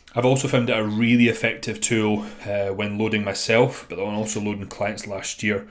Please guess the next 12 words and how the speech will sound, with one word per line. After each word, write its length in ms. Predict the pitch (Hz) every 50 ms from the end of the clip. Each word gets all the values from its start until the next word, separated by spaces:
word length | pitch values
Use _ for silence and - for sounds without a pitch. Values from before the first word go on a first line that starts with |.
| - - - - - - -
um, 460 | 98 95 92 92 92 92 92 92 92 - _ _ - - - -
on 160 | 107 104 107
those 160 | 104 104 98 -
high 240 | - 104 98 98
days, 500 | 98 95 98 95 92 92 - - - - - -
uh, 280 | 90 90 90 90 90 90 - - _ _ _ _ _ _ _ _ _ _ _ _ _ _ _ _ _ - - - - _ -
higher 280 | - - 113 104 101
days 240 | 95 104 101 98 95
loading 220 | 104 101 101 95 90
at 40 |
the 60 | 90 95
show, 320 | - - 135 139 135 -